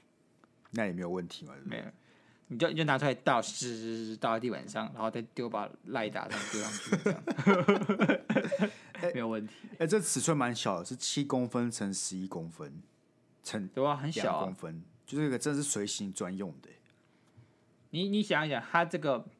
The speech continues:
Speaker 2: 容量不到一百mL，
Speaker 1: 对。
Speaker 2: 刚刚好拿来装酒。
Speaker 1: 真的。
Speaker 2: 对啊。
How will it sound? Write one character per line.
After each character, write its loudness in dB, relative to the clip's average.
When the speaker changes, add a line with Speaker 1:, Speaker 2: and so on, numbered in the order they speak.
Speaker 2:
容 -2
量 0
不 -6
到 2
一 0
百 -4
mL， -4
Speaker 1:
对。 -8
Speaker 2:
刚 -2
刚 2
好 0
拿 -4
来 -6
装 -6
酒。 -12
Speaker 1:
真 -4
的。 -2
Speaker 2:
对 -6
啊。 -14